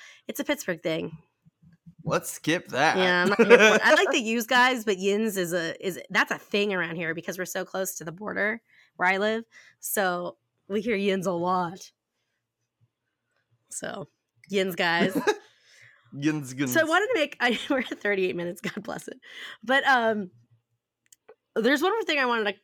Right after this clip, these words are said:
Speaker 1: talk about my trip report, and I thought it was really interesting. I did not do, and maybe 'cause it was, just wasn't busy, I don't know. Um, but when I, I really didn't encounter a lot of kids melting down until,
Speaker 2: Mm.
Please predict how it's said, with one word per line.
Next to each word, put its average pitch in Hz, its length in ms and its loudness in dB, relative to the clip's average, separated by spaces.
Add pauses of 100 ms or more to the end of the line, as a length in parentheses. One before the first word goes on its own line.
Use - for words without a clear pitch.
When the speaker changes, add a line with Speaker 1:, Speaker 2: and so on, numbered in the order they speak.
Speaker 1:
talk 190 220 -2
about 180 180 -2
my 175 100 -4
trip 160 180 -6
report, - 340 -10
and 208 180 -10
I 220 100 -2
thought 262 200 0
it 320 60 -4
was 233 140 -6
really 202 260 -2
interesting. 165 640 -10 (1040)
I 269 220 4
did 392 160 -2
not 247 280 2
do, 247 100 -6
and 226 160 0
maybe 311 200 2
'cause 311 200 -2
it 226 100 0
was, 202 120 -2
just 214 160 -4
wasn't 190 240 -2
busy, 196 340 -4
I 180 160 -4
don't 180 140 -2
know. 165 320 -6 (600)
Um, 185 720 0 (280)
but 220 160 -2
when 220 300 0
I, 233 420 0 (560)
I 247 100 2
really 330 300 2
didn't 269 240 -2
encounter 208 400 -2
a 180 80 -2
lot 175 200 -2
of 165 180 -10
kids 170 260 -6
melting 165 340 -8
down 165 440 -8 (760)
until, 233 380 -2
Speaker 2:
Mm. 277 260 2